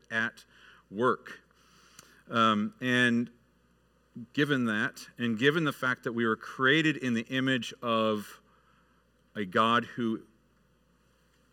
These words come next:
constantly reminds us that he is the creator, the one who worked to make all things,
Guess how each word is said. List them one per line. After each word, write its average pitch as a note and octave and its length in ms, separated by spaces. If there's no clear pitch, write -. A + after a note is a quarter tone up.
constantly C#3+ 500
reminds A2+ 440
us G#2 100
that G#2+ 140
he A#2+ 120
is A2 220
the G#2 200
creator, C3+ 760
the G#2+ 80
one A#2+ 160
who A#2 240
worked B2 480
to A#2 240
make B2+ 240
all B2+ 220
things, A2+ 600